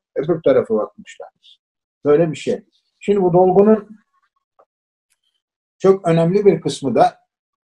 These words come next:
aslında şuradan çıkıyor. Bakın işte burada çok açık seçik gösteriyor zaten.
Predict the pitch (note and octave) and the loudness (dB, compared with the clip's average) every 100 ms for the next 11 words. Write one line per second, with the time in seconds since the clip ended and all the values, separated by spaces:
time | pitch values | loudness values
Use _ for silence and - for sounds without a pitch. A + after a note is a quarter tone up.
0 | _ _ _ D3 D#3 - E3 E3 E3+ - | _ _ _ -6 -6 -4 -4 2 2 0
1 | _ _ _ - F#3+ E3+ C3+ A2+ - - | _ _ _ -2 -2 0 -4 -6 -14 -4
2 | B2 B2 C#3 - C3 - - C3+ D3 A2+ | -2 -2 -4 -6 -12 -14 -12 -8 -6 -6
3 | A2+ - _ - F3+ - C3+ - - B2 | -8 -10 _ -8 -8 -6 -8 -8 -8 -8
4 | A2 - - A#2+ - B2 B2 A2 G#2 F#2+ | -8 -10 -6 -6 -2 -4 -2 -2 -4 -8
5 | - D3+ | -8 -12